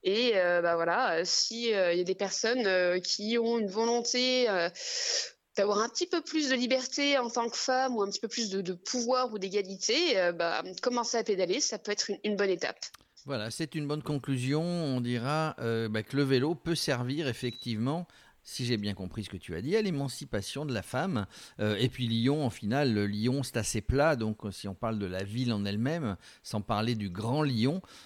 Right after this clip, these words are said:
Speaker 2: bah, c'est assez facile d'aller, d'a-, d'aller faire de la balade en vélo, d'aller travailler en vé-, à vélo, pardon,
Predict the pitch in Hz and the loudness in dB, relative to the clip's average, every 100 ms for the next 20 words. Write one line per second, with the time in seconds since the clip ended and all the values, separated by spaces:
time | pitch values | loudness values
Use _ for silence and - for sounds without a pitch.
0 | - 101 107 120 101 104 104 98 - 127 | -4 -2 -2 0 -2 -2 -8 -8 -6 -4
1 | 135 101 95 92 92 90 90 87 - 113 | 0 0 0 -4 -8 -6 -8 -8 -6 -4
2 | 101 92 92 98 95 92 90 123 139 104 | -4 -4 -4 -4 -6 -6 -4 -2 0 0
3 | 104 - 101 90 104 101 98 - - 135 | -2 -4 -4 -2 -4 -4 -6 -10 -4 0
4 | 120 104 156 - 92 135 | 2 2 0 -2 -4 -4